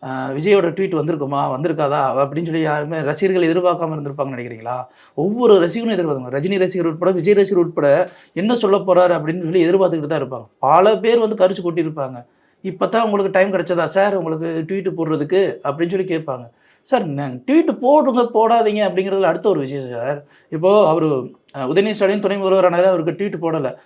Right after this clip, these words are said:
ஏன் போடல, எதுக்கு போடலன்னு யாரும் கேட்க போறது கிடையாது. அரசு, அது அரசியல் சார்ந்த விஷயங்கள், நம்ம அதுக்குள்ள போக வேண்டியது. அரசியல் சார்ந்த விஷயங்கள் அவங்க போடுறதும் போடுறதும் அது அவங்களுடைய விருப்பம், நம்ம அதுக்குள்ள தலையிட வேண்டாம். ஆனா அதுக்கே வந்து அப்பா சட்டைன்னு சொல்லி அவர் பேசுற ஒரு விஷயம் தான்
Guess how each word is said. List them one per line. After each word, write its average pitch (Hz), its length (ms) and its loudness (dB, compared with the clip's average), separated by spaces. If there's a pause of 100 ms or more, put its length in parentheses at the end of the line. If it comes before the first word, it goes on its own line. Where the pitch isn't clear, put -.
ஏன் 196 240 0
போடல, 180 260 4
எதுக்கு 175 280 0
போடலன்னு 175 100 -4
யாரும் 170 240 0
கேட்க 180 200 0
போறது 160 200 -2
கிடையாது. 123 360 -6 (100)
அரசு, 185 340 0
அது 170 260 2
அரசியல் 202 520 0
சார்ந்த 196 520 -2
விஷயங்கள், 160 460 -4 (580)
நம்ம 180 280 0
அதுக்குள்ள 208 300 2
போக 202 280 4
வேண்டியது. 143 460 -6 (300)
அரசியல் 190 300 0
சார்ந்த 214 260 4
விஷயங்கள் 220 300 0
அவங்க 202 100 -6
போடுறதும் 208 320 2
போடுறதும் 202 340 2
அது 202 60 0
அவங்களுடைய 240 360 6
விருப்பம், 190 380 0
நம்ம 170 200 -4
அதுக்குள்ள 202 260 0
தலையிட 185 280 2
வேண்டாம். 139 360 -4 (400)
ஆனா 196 380 6
அதுக்கே 208 280 2
வந்து 202 200 2
அப்பா 202 240 4
சட்டைன்னு 196 220 -2
சொல்லி 190 140 0
அவர் 180 200 2
பேசுற 196 240 0
ஒரு 185 180 2
விஷயம் 170 240 -2
தான் 190 280 -2